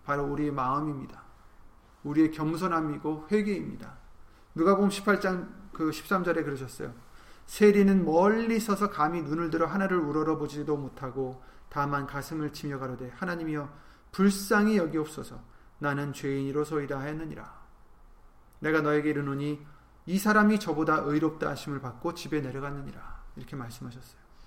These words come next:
십일 조를 드려서 의롭다 함을 받은 게 아니라 오히려 회개하여서 의롭다 함을 받았다라는 것입니다. 마태복음 이십삼 장 이십삼 절에 그러십니다.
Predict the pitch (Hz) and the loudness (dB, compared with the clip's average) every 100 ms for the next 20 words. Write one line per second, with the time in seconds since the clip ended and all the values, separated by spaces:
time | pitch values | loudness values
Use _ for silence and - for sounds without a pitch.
0 | - - - - - - - - - - | -20 -10 -10 -8 -12 -14 -18 -20 -20 -20
1 | - - - - - - - - 302 311 | -20 -20 -20 -20 -20 -20 -4 4 6 6
2 | - 277 269 254 196 202 220 220 233 226 | 6 4 4 4 6 8 8 6 2 0
3 | - - - - - - - 170 220 233 | -2 -12 -18 -18 -20 -18 2 6 8 6
4 | 233 208 208 208 180 180 185 185 139 151 | 6 4 4 4 2 2 2 2 0 0
5 | 180 123 - - - - - - - 165 | 0 -2 -12 -18 -20 -20 -20 -20 -2 4
6 | 202 196 208 214 208 - - - 277 285 | 6 8 6 4 -2 -12 -14 -2 0 2
7 | 269 226 196 175 160 202 208 170 202 202 | 2 4 4 2 2 0 2 4 6 4
8 | 202 165 165 147 135 139 147 143 131 123 | 2 2 0 -2 -4 -4 -2 -2 -4 -8
9 | - 131 - - - - - - - - | -10 -12 -10 -10 -8 -8 -10 -12 -14 -18
10 | - - - - - - - - - - | -18 -18 -14 -8 -8 -8 -14 -18 -20 -20
11 | - - - - - - - - - - | -20 -20 -20 -20 -20 -20 -20 -20 -20 -20
12 | - - - - - - - - - - | -12 -10 -10 -16 -20 -20 -18 -16 -16 -8
13 | 147 156 175 165 156 - 170 151 151 139 | -2 0 0 0 -2 -2 -2 0 -2 -4
14 | - 151 143 135 131 123 - 120 120 | -4 -4 -2 -2 -4 -6 -8 -10 -12